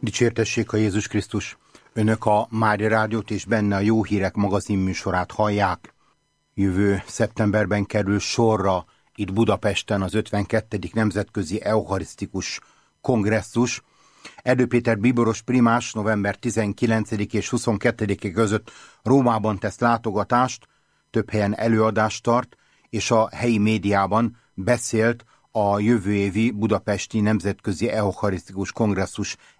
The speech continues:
előkészüte-, előkészületeiről. Tegnapi napon a Pápai Magyar Intézetben tartott sajtóbeszélgetésen találkozott a nemzetközi média római tudósítóival.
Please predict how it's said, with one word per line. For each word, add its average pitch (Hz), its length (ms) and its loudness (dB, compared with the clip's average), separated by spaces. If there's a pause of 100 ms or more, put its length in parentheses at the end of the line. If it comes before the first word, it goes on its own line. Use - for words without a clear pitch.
előkészüte-, 107 960 -2
előkészületeiről. 98 1400 -2 (880)
Tegnapi 110 360 0
napon 113 260 4
a 104 60 2
Pápai 117 380 2
Magyar 107 280 0
Intézetben 107 600 0
tartott 110 440 0
sajtóbeszélgetésen 104 1500 0
találkozott 110 680 0 (280)
a 107 100 -4
nemzetközi 107 600 2
média 104 400 2
római 104 380 2
tudósítóival. 92 1200 -2